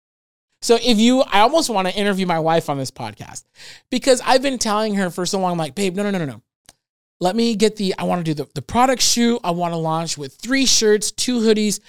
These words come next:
four hats. Like, I wanted to do this big, incredible drop, um, with, like, professional photography, professional models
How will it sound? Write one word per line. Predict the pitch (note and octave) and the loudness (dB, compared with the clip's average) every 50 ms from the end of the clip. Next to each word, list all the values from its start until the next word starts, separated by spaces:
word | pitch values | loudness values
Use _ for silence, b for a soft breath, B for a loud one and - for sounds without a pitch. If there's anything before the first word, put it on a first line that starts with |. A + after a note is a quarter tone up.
| b b b _ - | b b b _ -2
four | B3 A#3+ A3 | 0 0 0
hats. | G3+ G3 F#3+ F#3+ F#3+ - | 0 -2 -4 -4 -4 -2
Like, | F3+ E3+ - - _ | -4 -4 -4 -4 _
I | G3+ G3 | -2 0
wanted | G3 F#3+ G3 G3+ G#3+ A#3+ B3+ A#3 | 0 0 0 0 0 -2 -4 -6
to | A#3+ G#3 | -6 -6
do | A3+ G#3+ | -4 0
this | G3 G3+ F#3 E3 | 0 0 -2 -2
big, | - - G#3+ G3+ | -4 -4 -4 -4
incredible | A3 A3+ G#3+ - - G#3+ G3+ G3+ F#3 G3 | -2 -6 -8 -4 -2 -2 -2 0 -2 -4
drop, | F3+ D#3 F3+ F3 E3+ E3 E3 - _ _ _ B B B B B B _ - | -6 -2 0 2 2 2 2 0 _ _ _ B B B B B B _ -4
um, | G#3 D#3+ D#3 D#3 D#3 D#3 D#3+ E3 F3 | 0 0 2 2 2 0 -2 -2 -4
with, | E3 F#3 F3+ E3+ E3 | -4 -4 -2 -2 0
like, | F3 F3 E3 - | -2 -2 -2 -2
professional | - F3+ - G#3+ G3+ - - G#3+ G3+ | -6 -4 -2 0 0 0 0 -2 -2
photography, | - - - G3+ F#3+ F#3 F3+ E3+ G3+ F#3 | -4 -4 -2 -2 0 -2 -2 -4 -6 -8
professional | - - F#3 G3 F#3 - G3 F#3+ | -8 -6 -6 -4 -4 -2 -2 -2
models | F3+ F3 E3+ E3+ E3+ D#3+ - | -2 0 -2 -2 -2 -4 -8